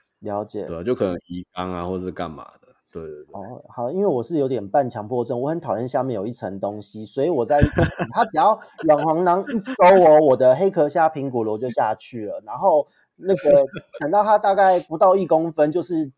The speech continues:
Speaker 1: 有基本游泳能力了，反正吃了一段时间之后，
Speaker 2: 嗯。
Speaker 1: 我就会开始就是用，
Speaker 2: 嗯。
Speaker 1: 我会用那个水草夹，前面就是把那个白棉，
Speaker 2: 嘿。
Speaker 1: 一般的白棉、绿棉，把它剪小块，正方形小块夹着，
Speaker 2: 嗯。
Speaker 1: 开始擦底部。<laughs>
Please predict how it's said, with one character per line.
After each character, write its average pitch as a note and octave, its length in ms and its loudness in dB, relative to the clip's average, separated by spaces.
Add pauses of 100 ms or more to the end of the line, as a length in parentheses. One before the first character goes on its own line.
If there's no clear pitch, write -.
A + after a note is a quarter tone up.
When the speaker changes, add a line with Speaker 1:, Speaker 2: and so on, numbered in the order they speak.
Speaker 1:
有 B2+ 160 0
基 F3 220 -8
本 C#3+ 160 0
游 B2 120 2
泳 C3 220 4
能 G#2 200 -6
力 A#2+ 160 -2
了， G2+ 120 0
反 A2 140 -4
正 D3+ 140 -4
吃 - 260 -8
了 C#3+ 140 2
一 - 40 0
段 G#2+ 240 -2
时 G2 60 -6
间 G#2 140 -6
之 A#2 80 -4
后， A2+ 160 2
Speaker 2:
嗯。 - 100 -16 (240)
Speaker 1:
我 B2+ 80 -6
就 G3 140 -2
会 A3 100 0
开 F3+ 240 -2
始 - 140 -14
就 F#2 240 -4
是 - 140 -10
用， D3 160 0
Speaker 2:
嗯。 - 20 -2
Speaker 1:
我 A2+ 120 -2
会 F#3 100 -4
用 F#3 120 -4
那 F#3+ 120 -4
个 C3 440 -2
水 B2+ 160 -10
草 C3+ 220 -8
夹， G#2 180 -12 (500)
前 D3+ 180 -4
面 G3+ 120 -4
就 F#3+ 80 -4
是 F#3+ 80 -8
把 G#2+ 340 -2
那 C#3 180 -8
个 A#2 500 -2
白 A2+ 180 -4
棉， A#2 220 -10
Speaker 2:
嘿。 D3 60 -12
Speaker 1:
一 D3+ 40 -10
般 D3 140 -6
的 C#3 60 -10
白 A2+ 160 -6
棉、 A#2+ 180 -10
绿 C#3+ 120 -6
棉， G#2+ 200 -14
把 G#2 100 -6
它 A#2+ 60 -4
剪 A2 200 -12
小 F#2 220 -8
块， G#2+ 280 -8
正 C3 200 -8
方 A#2 180 -10
形 G#2+ 80 -16
小 F#2 100 -14
块 A2 140 -12
夹 G2+ 180 -10
着， A2 60 -2
Speaker 2:
嗯。 G2 280 -6 (160)
Speaker 1:
开 C3+ 100 -10
始 A#2 120 -16
擦 A#2 260 -10
底 - 120 -20 (140)
部。 - 140 -20 (340)
<laughs> D4 360 -2